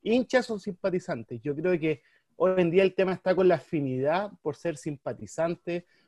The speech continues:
porque hubo un destello o, no sé, una cierta camada del Barcelona que fue muy, eh, eh, vistosa, que sacó muchos títulos, lo mismo ahora con, con, con Liverpool,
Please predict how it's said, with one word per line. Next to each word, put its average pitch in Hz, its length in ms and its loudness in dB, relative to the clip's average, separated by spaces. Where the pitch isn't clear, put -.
porque 139 600 0
hubo 165 300 6
un 156 160 2
destello 175 680 4
o, 135 180 -2
no 127 160 -8
sé, 165 140 -4
una 135 180 -4
cierta 151 380 -4
camada 147 380 0
del 139 100 0
Barcelona 160 840 -2
que 151 100 -8
fue 165 180 -8
muy, 165 260 -4
eh, 135 460 2
eh, 147 100 -2
vistosa, 185 1000 4
que 139 100 -6
sacó 151 220 -4
muchos 147 320 -8
títulos, 175 720 0
lo 147 120 2
mismo 156 240 2
ahora 160 160 6
con, 143 440 -2
con, 123 760 -8
con 135 200 -6
Liverpool, 165 920 2